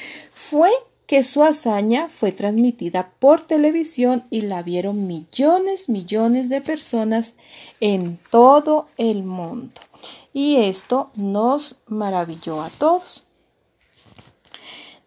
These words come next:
También, eh, nos dicen que hay un lado de la luna que nosotros no podemos ver.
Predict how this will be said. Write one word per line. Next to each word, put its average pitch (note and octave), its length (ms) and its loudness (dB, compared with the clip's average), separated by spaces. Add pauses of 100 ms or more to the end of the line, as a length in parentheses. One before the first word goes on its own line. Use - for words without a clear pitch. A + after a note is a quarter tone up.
También, E4 420 4 (560)
eh, C4+ 360 6
nos C4+ 280 4
dicen D4 440 0
que A3 400 2
hay A#3 400 4
un B3 340 4
lado A#3+ 300 6
de C#4+ 100 4
la E4 160 2
luna A#3+ 420 2
que F#3 160 -4
nosotros E3+ 600 -4
no E3+ 180 -8
podemos F3 540 -6
ver. G4+ 260 -2